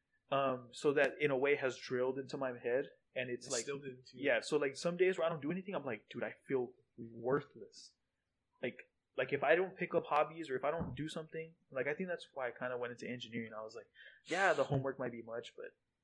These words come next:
Speaker 1: you know, it'll be worth it in the end." Like, if I just put my mind to it. But going, going back to lazy people, that is why I surround myself with people who are go-getters,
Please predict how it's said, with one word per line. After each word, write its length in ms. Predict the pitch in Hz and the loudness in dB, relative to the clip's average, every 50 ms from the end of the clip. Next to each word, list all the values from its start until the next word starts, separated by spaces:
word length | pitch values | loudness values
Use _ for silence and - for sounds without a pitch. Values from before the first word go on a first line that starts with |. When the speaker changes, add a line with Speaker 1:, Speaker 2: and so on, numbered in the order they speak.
| _ _ _ | _ _ _
Speaker 1:
you 80 | - 123 | -6 -2
know, 80 | 123 | -2
it'll 140 | 127 123 123 | -2 -2 -2
be 60 | 123 | -2
worth 260 | 120 123 120 117 - | -2 -2 -2 -2 -4
it 100 | 117 113 | -8 -10
in 60 | 120 117 | -10 -10
the 100 | 113 117 | -12 -12
end." 140 | 113 113 _ _ - | -12 -14 _ _ -10
Like, 140 | 127 123 123 | -10 -10 -2
if 100 | - - | 2 2
I 120 | 139 139 | 2 2
just 260 | 135 135 131 - - | 2 -2 -8 -8 -8
put 100 | - 135 123 | -8 -6 -6
my 80 | 117 | -6
mind 200 | 117 120 120 - - | -6 -6 -8 -8 -8
to 100 | - 110 | -10 -12
it. 100 | - _ _ _ - - - - - _ _ - | -12 _ _ _ -20 -20 -20 -20 -20 _ _ -4
But 120 | 123 120 | -2 0
going, 260 | - 135 127 123 123 - _ _ _ _ _ _ _ _ 147 | 2 2 0 0 -2 -8 _ _ _ _ _ _ _ _ 2
going 240 | 139 147 147 151 139 | 6 8 8 8 8
back 180 | - 143 139 - | 6 0 -2 -2
to 80 | - 120 | 0 0
lazy 320 | 127 160 180 190 175 165 | 2 2 2 2 0 -2
people, 360 | - 135 120 117 113 110 - _ _ _ _ _ _ _ _ _ _ _ _ _ _ - - - _ _ _ _ _ _ _ - - 143 | -2 -4 -8 -6 -8 -10 -10 _ _ _ _ _ _ _ _ _ _ _ _ _ _ -20 -20 -20 _ _ _ _ _ _ _ -10 0 4
that 160 | 151 160 175 | 6 6 6
is 160 | 175 156 139 | 6 4 2
why 280 | 147 143 143 143 147 - - | 2 2 4 4 4 4 4
I 100 | 139 135 | 2 0
surround 460 | - - - 123 127 123 139 143 143 | 0 -2 -2 0 0 0 0 0 -2
myself 440 | 135 120 113 - 131 120 117 113 110 123 | -2 -4 -2 -2 -2 -2 -2 -4 -6 -8
with 100 | 120 - | -8 -8
people 320 | - 139 139 - 139 131 | -8 -10 -8 -6 -6 -6
who 120 | 135 135 123 | -4 -2 -2
are 80 | 117 | -2
go-getters, 640 | 113 - 131 131 127 117 113 104 104 - - - - | -2 0 0 0 0 0 -2 -4 -6 -10 -16 -18 -20